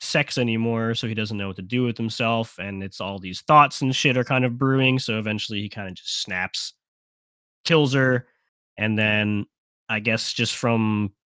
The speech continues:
the whole trauma and experience of it all, it's shut out in his mind that that's not actually what happened. She passed away on her own from her cancer, and somehow he gets a letter from her, and here he is in Silent Hill, kind of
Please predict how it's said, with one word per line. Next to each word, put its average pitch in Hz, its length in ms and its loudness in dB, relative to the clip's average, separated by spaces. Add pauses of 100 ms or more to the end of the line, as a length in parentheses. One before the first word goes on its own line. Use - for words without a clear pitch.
the 117 120 2
whole 117 420 6
trauma 123 460 6
and 110 120 2
experience 120 580 2
of 104 140 -4
it 104 80 -2
all, 104 200 0
it's 104 140 -4
shut 131 260 4
out 120 200 8
in 117 60 0
his 107 160 0
mind 117 380 4
that 98 80 -4
that's 98 200 -4
not 95 160 -4
actually 95 260 -6
what 90 140 -12
happened. 143 520 4
She - 220 -6 (160)
passed 113 300 -2
away 101 440 -4
on 101 200 -10
her 104 140 -6
own 156 360 8
from 110 220 0
her 101 80 -4
cancer, 160 720 6 (440)
and 110 440 0 (640)
somehow 123 400 0
he 113 100 0
gets 110 160 -4
a 110 60 -4
letter 113 200 -2
from 113 220 -2
her, 113 400 -2
and 95 420 -12 (640)
here 113 180 -4
he 110 120 2
is 107 160 0
in 107 60 -4
Silent 113 360 0
Hill, 113 400 0 (360)
kind 107 180 0
of 101 220 -6